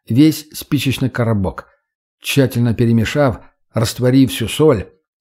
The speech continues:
я в этот раствор закинул все медные пластины – который тщательно помешал, чтобы окончательно избавиться от окисла меди. Также поступил с алюминиевыми квадратиками. В концовке в кислоту с солью полетел приготовленный картон,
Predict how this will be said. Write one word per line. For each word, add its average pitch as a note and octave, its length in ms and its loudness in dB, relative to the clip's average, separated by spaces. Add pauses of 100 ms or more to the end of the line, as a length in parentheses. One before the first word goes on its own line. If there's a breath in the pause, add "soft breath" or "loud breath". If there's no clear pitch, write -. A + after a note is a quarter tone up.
(200)
я C3+ 140 2
в C#3+ 40 0
этот C#3 220 -2
раствор D3 420 -2
закинул C#3 600 -2
все - 240 -2
медные C#3+ 400 2
пластины – C3+ 680 0 (360 loud breath)
который B2 260 0
тщательно C3+ 560 0
помешал, C3 760 -2 (240 soft breath)
чтобы A2+ 260 0
окончательно A#2+ 600 0
избавиться B2+ 580 0
от - 180 -6
окисла B2 640 -4
меди. A2+ 520 2 (560)
Также B2+ 320 0
поступил C3+ 500 0
с C3 100 -4
алюминиевыми B2+ 680 4
квадратиками. B2 960 -4 (400)
В - 80 -20
концовке D#3+ 500 0
в A2+ 80 -4
кислоту C3 480 -2
с - 60 -10
солью D3+ 340 2
полетел A#2 420 0
приготовленный C#3 680 0
картон, A2+ 540 -2